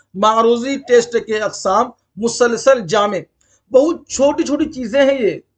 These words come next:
थोड़ी-थोड़ी सी बात में एक-एक लाइन के इनके जवाब मिल जाते हैं। बस आपके दिमाग में होना चाहिए के इम्तिहान की कितनी किस्में होती है, मौजूदी और मारूजी में बुनियादी फ़र्क क्या है,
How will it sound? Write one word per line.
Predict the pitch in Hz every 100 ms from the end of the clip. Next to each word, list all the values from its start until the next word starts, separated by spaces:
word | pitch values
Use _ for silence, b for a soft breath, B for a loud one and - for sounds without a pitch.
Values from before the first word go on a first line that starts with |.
| 226
थोड़ी-थोड़ी | 302 320 - 277
सी | 240 262
बात | 240 226
में | 240
एक-एक | 240 269
लाइन | 247 247 254
के | 254
इनके | 247 240
जवाब | 233 233
मिल | 240 240
जाते | 220 220
हैं। | 180 143 _ b b -
बस | 170
आपके | 202 202
दिमाग | 240 214 226 254
में | 254
होना | 220 226
चाहिए | 220 202 254 240 _ _
के | 220
इम्तिहान | 220 220 208 226 240
की | 233
कितनी | 208 214 233
किस्में | 214 226 226
होती | 220 226 233
है, | 233
मौजूदी | 208 208 202 208 226 240
और | 226
मारूजी | 202 202 202 233
में | 240 233 B B 165
बुनियादी | 202 214 220 240
फ़र्क | 233 254 247 -
क्या | 233
है, | 226 220